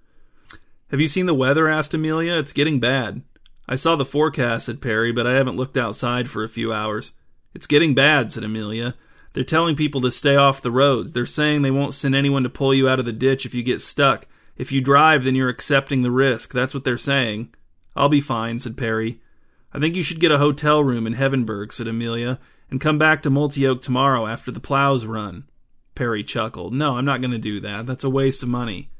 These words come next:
"Come back now then," said Amelia, "before it gets worse and before it gets dark." "I'll be fine," said Perry. "I'm an icy roads pro. You know that. I've never gone in the ditch, not even once."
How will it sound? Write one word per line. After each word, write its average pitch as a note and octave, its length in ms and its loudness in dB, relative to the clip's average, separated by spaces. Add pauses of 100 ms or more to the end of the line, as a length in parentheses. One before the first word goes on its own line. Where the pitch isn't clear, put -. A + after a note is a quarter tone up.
(460)
"Come D#3 180 -2
back F3+ 220 4
now E3+ 280 4
then," A2 280 -2
said A2+ 180 -8
Amelia, A2+ 460 -4
"before D#3+ 320 0
it D#3 60 -4
gets D3 200 -4
worse C#3+ 380 2
and A2+ 80 -6
before D3 280 -2
it C#3+ 40 0
gets C#3 240 -2
dark." C#3+ 420 0 (580)
"I'll B2+ 120 -4
be D3+ 100 2
fine," E3 400 2
said A#2 200 -6
Perry. A#2 360 0
"I'm C3 140 0
an C3+ 80 2
icy D3+ 340 0
roads C#3+ 400 2
pro. C#3 440 2
You A2+ 180 -2
know C#3+ 240 2
that. G#2+ 340 -6
I've A#2+ 200 -4
never D#3 260 2
gone C#3+ 240 2
in C3+ 80 0
the C3 80 0
ditch, B2+ 420 0
not B2+ 160 -2
even C3+ 220 0
once." C3 460 -2